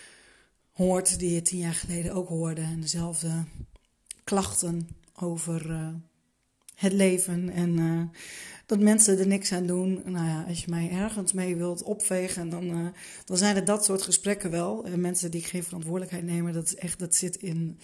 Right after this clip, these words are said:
eh, nou, dat merk je al wel in dit gesprek, dat zit heel hoog in mijn irritatiezone.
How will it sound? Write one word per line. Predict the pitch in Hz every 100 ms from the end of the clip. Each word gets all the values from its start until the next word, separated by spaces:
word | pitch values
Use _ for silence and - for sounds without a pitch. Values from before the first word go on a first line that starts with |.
| - - - - - -
eh, | 165 160 156 175
nou, | 185 156
dat | 147
merk | 156 190 190
je | 185
al | 170
wel | 170 175
in |
dit | 190 196
gesprek, | - 208 - 190
dat | 180 170
zit | 185 180
heel | - 233 262
hoog | 208 214 -
in | 190
mijn | 190 190 190
irritatiezone. | 190 175 - 185 190 - 170 175 180 - 165 202 196 160 247